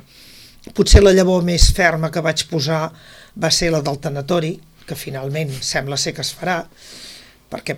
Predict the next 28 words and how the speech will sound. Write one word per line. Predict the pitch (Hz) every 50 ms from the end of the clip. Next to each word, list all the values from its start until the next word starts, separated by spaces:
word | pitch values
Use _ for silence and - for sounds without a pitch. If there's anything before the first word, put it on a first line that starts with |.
| - -
jo | 147 151 139 135 -
sempre | - - 170 156 156 151 147
he |
pensat | - 160 139 135 - 165 156 156 -
que | - 156
era | 147
una | 147 147 147 143
necessitat | 143 147 139 - - - 151 143 - - 143 127 135
molt | 151 151 156 135
peremptòria | 151 147 139 139 139 - 156 147 143 147 139
per | 139 135 127
Sitges, | - 185 170 143 156 156 147 - - - - - - - _ _ -
amb | - 156 151
molt | 151 160 190 190 165
de | 180 170
respecte | 160 156 - - - 180 175 - - - 170 143 - - - _ - _
per | - 156 147 151
lo | 147 151 143
que | - 147
han | 135 135
fet | - - 175 165 170
els | 156 139 135
de | 135
l'hospital, | 131 143 160 - - - 147 139 156 156 147 135 165 226 - - - - - - - - _ _ _ _ _
perquè | - 143 139 139 - - 165 151 143 139 120 - - _ - - -
és | - 185 147 135
molt | 147 160 180 180 170
d'agrair, | 170 165 160 156 156 160 180 196 220 -